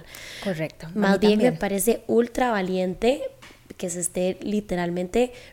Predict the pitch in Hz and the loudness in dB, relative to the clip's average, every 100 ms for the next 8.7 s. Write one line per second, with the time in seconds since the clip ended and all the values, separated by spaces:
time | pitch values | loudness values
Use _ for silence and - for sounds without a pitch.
0 | - 180 196 - 196 190 220 240 - 196 | -4 0 0 2 -2 2 2 2 0 -2
1 | - 208 - - 214 233 302 - 202 185 | -2 -6 -6 0 4 4 2 -2 -4 -2
2 | 196 190 - 214 214 233 254 214 180 190 | -4 -6 -6 -4 -4 0 0 0 0 -2
3 | 196 196 214 202 170 185 175 - 185 202 | 0 0 0 -2 -6 -10 -10 -8 -6 -6
4 | - 233 226 208 190 - - _ - 190 | -6 -4 -2 -2 -4 -12 -20 _ -6 -4
5 | 190 180 170 156 190 185 190 202 233 - | -6 -6 -8 -8 -6 -4 -2 -4 -8 -16
6 | - - - - _ - - - 175 165 | -20 -20 -20 -20 _ -20 -8 -2 0 -2
7 | - 170 - - 165 - 196 233 247 202 | -6 -6 -6 -10 -8 2 4 6 4 0
8 | 175 170 165 - 185 208 294 | -4 -10 -12 -6 -4 -2 -4